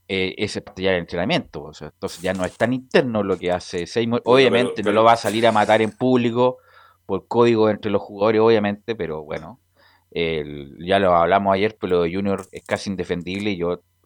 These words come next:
Speaker 1: yo también lo hubiera, co-, porque el, el poco compromiso que tiene con el equipo, eh, yo lo, también lo hubiera desvinculado ya,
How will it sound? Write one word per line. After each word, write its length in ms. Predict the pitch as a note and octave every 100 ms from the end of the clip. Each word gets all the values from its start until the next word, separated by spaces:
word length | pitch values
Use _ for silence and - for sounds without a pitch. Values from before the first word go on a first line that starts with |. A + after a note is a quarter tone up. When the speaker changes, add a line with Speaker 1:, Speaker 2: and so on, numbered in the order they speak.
| _ _
Speaker 1:
yo 160 | F2
también 320 | D#2 D#2+ E2+ E2
lo 80 |
hubiera, 480 | E2 D#2 D2+ D2+ - _ _ _ _ _ _ -
co-, 180 | G2 -
porque 260 | F#2 F2+
el, 140 | E2+ D#2+ -
el 140 | F2
poco 220 | G#2 G2+
compromiso 480 | G2 F#2 F#2 G#2 A2
que 100 | G2
tiene 180 | G2+ G#2
con 120 | G2+
el 120 | F#2+
equipo, 580 | F#2 G#2+ A#2 C3+ D3+ - _ _
eh, 340 | F#2 F#2 F2+ E2+ D#2+ E2 D#2+ _ _ _ _ -
yo 160 | F2 F#2+
lo, 100 | F#2
también 320 | E2+ F2+ F2+
lo 80 | F2
hubiera 220 | E2+ E2
desvinculado 580 | E2 E2+ E2 F#2 F#2 E2+
ya, 300 | E2 D#2+